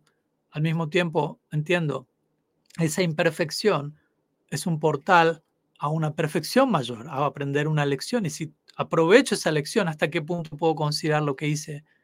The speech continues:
una falla, no? Porque muchas veces sentimos eso, ¿no? Fracasé, fallé en eso. No necesariamente. Yo diría fracasé y fallé si no aprendí la lección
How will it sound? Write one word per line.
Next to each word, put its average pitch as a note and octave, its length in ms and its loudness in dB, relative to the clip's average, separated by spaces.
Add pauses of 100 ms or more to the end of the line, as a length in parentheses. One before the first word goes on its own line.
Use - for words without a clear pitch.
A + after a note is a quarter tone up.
(500)
una C#3+ 180 -4
falla, C#3 440 4
no? D#3 140 -10
Porque D#3+ 140 -4
muchas E3+ 160 2
veces F3 160 -2
sentimos D#3+ 400 -2
eso, D3+ 240 -2
¿no? C#3+ 100 -10
Fracasé, D3+ 720 -2 (500)
fallé C#3+ 460 0
en C#3 120 -2
eso. C3 380 -4 (680)
No A3 180 2
necesariamente. B3+ 840 2 (100)
Yo F3 120 -6
diría F3+ 200 4
fracasé E3+ 440 0
y F3+ 60 2
fallé F3 320 2
si - 140 -4
no E3+ 120 2
aprendí D#3+ 400 0
la D#3+ 100 4
lección D3 600 -2